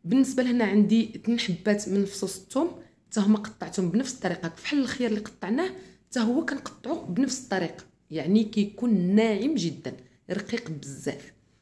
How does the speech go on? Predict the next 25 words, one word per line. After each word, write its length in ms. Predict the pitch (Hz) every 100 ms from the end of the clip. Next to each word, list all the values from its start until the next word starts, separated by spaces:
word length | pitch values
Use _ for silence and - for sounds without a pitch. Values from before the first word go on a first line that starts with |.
| _ _ -
كنضيف 460 | 208 208 226 -
الخيار 360 | 175 175 202 185
المخل-، 380 | 170 170 185 170 -
آه، 180 | 151
الخيار 380 | 147 165 214 202
مخلل 380 | 196 - 160 165
عفوا 260 | 160 - 320 370 - - _ _ _ -
اللي 400 | 170 180 180 170
قطعناه 500 | - - - 170 180
جيدا، 600 | 147 160 135 131 294 - - _ _
وكنضيف 500 | 277 - 277 285 349
كذلك 420 | 233 208 214 269
اثنين 220 | - 233 226
حبات 640 | 170 - 233 262 - -
من 200 | 208 214
الثوم 560 | - - 202 269 - - _ _ _ _
حتى 100 | -
هو 160 | 190 208
تيكون 320 | 220 - 196
مفروم 380 | 185 175 170 151
ناعم. 360 | 143 131 202 349 - - _ _ _ _ _ _ _ _ _ _ _ _
وبالنسبه 720 | - 214 220 190 247 262 - 226
لهنا 220 | 220 320
كنضيف، 540 | 311 220 226 285 - -
آه، 520 | 175 175 175 175